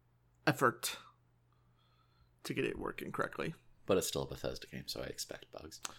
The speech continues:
Speaker 1: Well, yeah. They're, they're
Speaker 2: <laughs> Even from the modders.
Speaker 1: They're features, okay?
Speaker 2: Yeah, exactly.
Speaker 1: I saw somebody, somebody had put on Reddit, like, "Playing New Vegas for the first time and this happened," and someone's like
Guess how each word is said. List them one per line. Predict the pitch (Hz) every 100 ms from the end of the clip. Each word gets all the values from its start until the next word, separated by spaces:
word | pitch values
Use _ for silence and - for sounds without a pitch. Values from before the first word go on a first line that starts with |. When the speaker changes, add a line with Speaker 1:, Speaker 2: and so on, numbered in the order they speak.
| - - - - - - -
Speaker 1:
Well, | 240 139
yeah. | - - - - - - - - - -
They're, | 233 220 175
they're | 226 226
Speaker 2:
<laughs> | -
Even | 95 165
from | - 69
the |
modders. | 64 64 - - - - - - -
Speaker 1:
They're | 202
features, | 220 196 - - - -
okay? | - 180 - -
Speaker 2:
Yeah, | 71 - 71
exactly. | - - - - - - - - - - - - - - - - - - - - - - -
Speaker 1:
I | -
saw | 190
somebody, | 180 170 -
somebody | 196 170 156
had | 139 -
put | 156
on | 139 127
Reddit, | 131 131 -
like, | 110 113 - -
"Playing | 202 185 185
New | 202
Vegas | 185 190 185
for |
the | 165
first | 180 170
time | 185 180
and | 160
this | 190 190
happened," | 147 143 143
and | 139
someone's | 156 143 131
like | 127 120 -